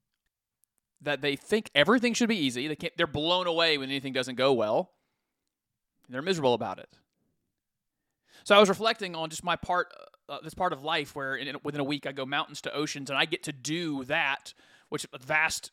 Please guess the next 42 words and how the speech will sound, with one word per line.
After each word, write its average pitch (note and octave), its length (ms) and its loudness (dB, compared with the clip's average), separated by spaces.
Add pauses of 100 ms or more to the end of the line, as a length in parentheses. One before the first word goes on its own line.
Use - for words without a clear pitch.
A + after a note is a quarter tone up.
uh, C#3+ 80 -4
or C3+ 120 -2
at C#3 60 -6
least D3 200 -6
a C#3 60 -6
plurality D3+ 540 2
of C3 60 -2
humans D3 360 -4
never D3 260 0
got D3+ 160 2
to D3+ 60 -10
see D#3 120 -8
either C#3 200 -4
one C3+ 320 0
on B2+ 120 -4
the, C3+ 80 -6
on C3+ 100 0
the C3+ 80 -2
planet. B2 380 -2 (160)
That's F3 180 0
how, D3 200 2 (520)
uh, - 40 -12 (340)
in D#3 140 -6
context F3 760 -2
of - 140 -10
hu-, - 120 -10 (120)
of - 140 -10
history, E3 440 -2 (540)
of C3+ 160 -2
how - 200 -4
much D3+ 220 -4
opulence F3+ 520 2
and C3 260 -2
wealth E3+ 480 8 (320)
and D3+ 120 -4
blessing D3 460 0
I C#3+ 100 0
get C#3 160 -4
to B2+ 60 -12
live D3 180 4
in. A2+ 100 -4
And C#3 140 -10